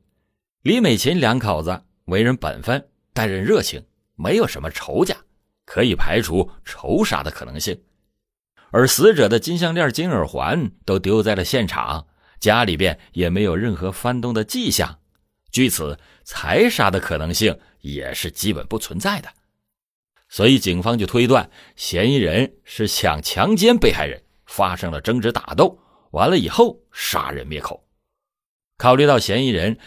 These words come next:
有性需求的可能，警方就把嫌疑人的年龄划到了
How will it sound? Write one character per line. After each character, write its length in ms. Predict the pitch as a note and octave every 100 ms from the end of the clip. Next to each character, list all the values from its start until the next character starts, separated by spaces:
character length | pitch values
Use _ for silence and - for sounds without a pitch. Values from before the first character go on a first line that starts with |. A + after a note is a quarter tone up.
| -
有 180 | G2 G2+
性 260 | - C#3+
需 180 | G#2 B2
求 160 | - F#2
的 80 | A2
可 200 | - B1
能， 260 | C#2 A2 - _ _ _ _ _
警 240 | G2 F#2+
方 120 | A#2+
就 120 | A#2
把 120 | F#2+ D2+
嫌 300 | - F#2+ C3
疑 60 |
人 180 | A2 E2+
的 80 | G#2+
年 380 | D2+ C#2+ C#3+ G#3+
龄 180 | - - _ _
划 320 | - F#2+ D#2
到 180 | F2 D#2+
了 180 | C2